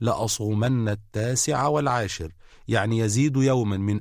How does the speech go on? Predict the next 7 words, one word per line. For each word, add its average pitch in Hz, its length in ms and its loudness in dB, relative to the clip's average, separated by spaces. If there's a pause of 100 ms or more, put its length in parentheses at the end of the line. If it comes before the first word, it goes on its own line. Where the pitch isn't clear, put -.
أجل 113 260 0
أن 101 160 -2
يخالف 95 720 -4
غيره 95 600 -4 (100)
من 90 200 -8
أهل 90 240 -8
الكتاب. 85 500 -10